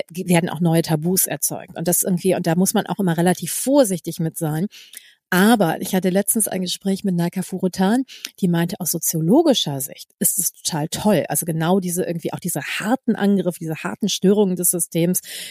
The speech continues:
irgendwie, ähm, führen überhaupt erstmal zur Veränderung, während ich ja irgendwie dieses, sollte man nicht irgendwie lernen, irgendwie miteinander Konsens herzustellen, <laughs> sollten wir nicht erstmal irgendwie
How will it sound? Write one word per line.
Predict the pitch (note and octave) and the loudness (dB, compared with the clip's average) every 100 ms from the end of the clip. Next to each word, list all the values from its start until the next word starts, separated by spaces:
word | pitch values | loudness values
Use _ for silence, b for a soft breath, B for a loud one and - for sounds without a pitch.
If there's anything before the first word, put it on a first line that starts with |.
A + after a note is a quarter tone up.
| - | -2
irgendwie, | F3 E3 E3+ F3 E3 B B _ | 0 0 0 2 2 B B _
ähm, | F#3 E3 E3+ - _ _ - | 2 2 0 -6 _ _ -10
führen | - F#3 F#3 | 4 6 6
überhaupt | E3+ D#3+ - | 4 0 0
erstmal | F3+ - D#3+ | -2 0 -2
zur | E3 | -2
Veränderung, | - F#3+ A3 F#3 D3+ | -2 4 4 4 2
während | D3+ D3+ - | -2 -2 -2
ich | F#3 | 0
ja | F3+ E3 | 2 2
irgendwie | E3 D#3+ E3+ | 0 -2 -4
dieses, | D#3 E3 D#3+ | -6 -4 -4
sollte | D3+ F3 F#3 | 0 0 2
man | E3+ | 2
nicht | F3 - | 2 -2
irgendwie | E3+ F3+ | -6 -2
lernen, | D#3+ D3+ E3+ E3+ E3+ | 0 2 2 0 -2
irgendwie | D#3+ D#3+ D#3 D#3 B B - | -6 -6 -4 -6 B B -6
miteinander | E3+ D#3 D#3 E3+ | -4 -4 -2 -2
Konsens | E3 E3 E3 F3 - | 2 4 4 2 4
herzustellen, | A#3+ - F#3+ - F#3+ F3+ D4+ | 4 4 0 2 2 6 6
<laughs> | D#4+ | 6
sollten | A#3+ G3 G#3+ | 6 6 4
wir | E3+ | 2
nicht | - | 0
erstmal | - E3 F3 E3+ | -4 -2 0 0
irgendwie | E3+ E3+ E3 | -2 -2 -2